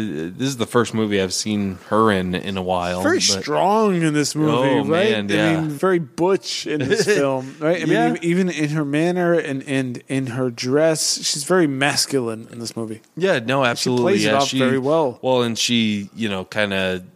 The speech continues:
Speaker 1: overpowers the men in this movie, you know, even, you
Speaker 2: Right.
Speaker 1: know, she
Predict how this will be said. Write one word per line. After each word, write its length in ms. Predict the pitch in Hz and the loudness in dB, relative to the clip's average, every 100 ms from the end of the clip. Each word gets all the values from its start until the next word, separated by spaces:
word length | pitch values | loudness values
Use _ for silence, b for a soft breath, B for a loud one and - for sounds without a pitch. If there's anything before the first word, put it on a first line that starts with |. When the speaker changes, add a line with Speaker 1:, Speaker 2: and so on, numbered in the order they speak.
| _ - | _ -4
Speaker 1:
overpowers 960 | 139 127 120 - 127 131 143 113 98 | 0 2 0 0 0 2 2 0 -2
the 120 | 90 | -6
men 340 | 95 98 90 90 | -4 -4 -6 -6
in 100 | 87 | -10
this 240 | 85 - | -8 -4
movie, 300 | 107 92 87 | -4 -2 -4
you 240 | 90 90 98 | -4 -4 -2
know, 200 | 92 90 | 0 0
even, 320 | 92 90 92 | -2 -2 -4
you 100 | 98 | -2
Speaker 2:
Right. 80 | 135 | 0
Speaker 1:
know, 80 | 104 | 0
she 300 | 104 113 | 0 -2